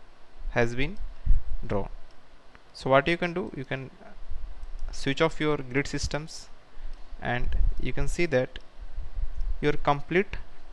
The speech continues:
truss, okay, which has been made it.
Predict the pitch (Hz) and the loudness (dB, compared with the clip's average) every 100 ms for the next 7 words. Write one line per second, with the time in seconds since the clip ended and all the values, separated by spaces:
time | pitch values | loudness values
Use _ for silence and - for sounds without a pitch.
0 | - 147 - - - - - - - - | 6 6 6 -4 -8 0 2 4 2 0
1 | - - - - - - - - - - | 0 -2 0 -2 -4 -12 -18 -18 -14 -8
2 | 135 175 113 113 131 143 135 139 143 143 | -4 -2 -2 -4 6 6 6 2 0 -2
3 | 143 135 120 127 135 147 - | -4 -4 0 2 4 4 4